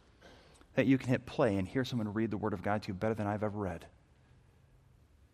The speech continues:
that you can hear competent preachers expound the word of God,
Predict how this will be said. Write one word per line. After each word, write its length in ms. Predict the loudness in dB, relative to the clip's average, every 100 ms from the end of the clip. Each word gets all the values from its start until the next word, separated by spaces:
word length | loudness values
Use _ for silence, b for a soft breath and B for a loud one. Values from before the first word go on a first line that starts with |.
| -20 -20 -20 -20 -6
that 100 | 4
you 100 | 4
can 120 | 4
hear 240 | 0 4 4
competent 580 | 2 -2 -2 -2 -8 -8
preachers 760 | -4 -2 -2 -8 -8 -8 -8 -12 -20 b b b b
expound 560 | -10 -10 -2 2 2 2
the 60 | -2
word 220 | -4 -4
of 120 | -4
God, 360 | -4 -4 -8